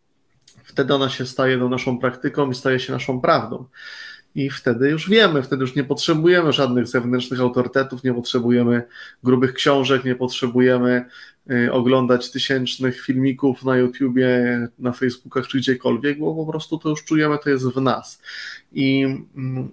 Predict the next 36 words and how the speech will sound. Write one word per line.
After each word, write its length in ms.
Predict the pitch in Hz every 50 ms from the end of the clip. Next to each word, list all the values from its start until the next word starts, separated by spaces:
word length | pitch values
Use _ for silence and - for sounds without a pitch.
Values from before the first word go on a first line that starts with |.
| - -
to, 120 | - 143
co 140 | 135 - 151
my 120 | 151 156 151
zauważamy 720 | 156 156 147 139 135 135 131 143 139 131 127 120 117 123 - -
chociażby 480 | - - - 127 - 131 120 120 123 127
u, 380 | 127 135 131 135 135 - - -
u 100 | 143 135
osób 300 | 135 - - 139 123 135
na, 320 | 127 131 131 127 123 123 - - - - - _ _ - 127 123 120 120 120 120 120
y, 40 | 120
naszych 360 | 120 123 123 - - 131 120
warsztatach 640 | 120 131 131 123 - - - 139 127 123 - 117 -
czy 120 | - - 123
tutaj 260 | - - 139 127 123
na 120 | 120 127
live'ach, 420 | 127 127 131 131 127 123 120 120 117 - - _ _ _ _ _ _ _ _ _ _ _ _ _ _ - - - _
to 100 | - 127
jest, 420 | 123 123 123 123 120 - - - -
y, 340 | 127 123 123 120 123 123 123 - - - - - _
ten 160 | _ 131 123
moment, 360 | 127 143 151 151 147 147 139 131
że 380 | 135 143 143 139 139 139 135 - - - _ _ _
tu 280 | - 143 135 135 -
wy 160 | 151 147 170 165
wszyscy 320 | - - 196 196 - -
już 120 | 175 156
bardzo 280 | 143 165 160 156 151 151
dużo 220 | 147 151 143 147
wiecie, 420 | 123 123 117 110 - - - - 156 _ _ _ _ _ - _ _ _
ale 260 | _ 143 131 135 143 143
cza-, 300 | - 156 135 127 143 143 -
cz-, 160 | - - 143 - -
brakuje 680 | 147 143 135 151 151 151 156 - 180 180 180 175 170
wam 220 | 175 175 165 156 156
czasami 540 | 165 160 156 - 170 156 156 156 156 156
tej 420 | 156 170 151 147 147 147 151 156